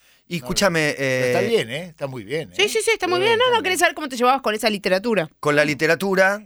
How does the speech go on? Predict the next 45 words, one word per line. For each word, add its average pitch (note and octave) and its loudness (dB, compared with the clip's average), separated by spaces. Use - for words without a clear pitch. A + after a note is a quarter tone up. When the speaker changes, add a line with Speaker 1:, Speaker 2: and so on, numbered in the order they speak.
Speaker 1:
eh, G#2 -4
Speaker 2:
Bien. - -20
Speaker 1:
Juan F3 -4
se B2 -4
lleva, B2+ 2
se A#2 -6
lleva C3 0
naturalmente D3 0
bien D#3+ -2
y D3 -12
con, D3+ 0
eh, D3 -2
estos F3+ 0
libros, F3 0
historietas, C#3+ -2
cómics E3+ 0
para, G#2+ 0
para G#2+ -2
algunos C3+ -2
o A2 -2
el A2 -4
nombre C3+ -4
que A#2 -8
le A2+ -8
quieran C#3 -2
poner, D#3+ 0
Speaker 2:
Mm. G#2+ -20
Speaker 1:
son G3+ 0
un A2+ -6
viaje A2 -4
a - -2
la G#2 -6
infancia, F2+ -10
directamente. G2 -8
Speaker 2:
Sí, G2+ -20
una D3 -16
continuidad. C3 -12
En A#2 -10
algunos D#3 -8
casos, E3 -6
en B2+ -12
algunos C#3 -10
casos D3+ -10
alguien B2+ -14
vive A#2+ -10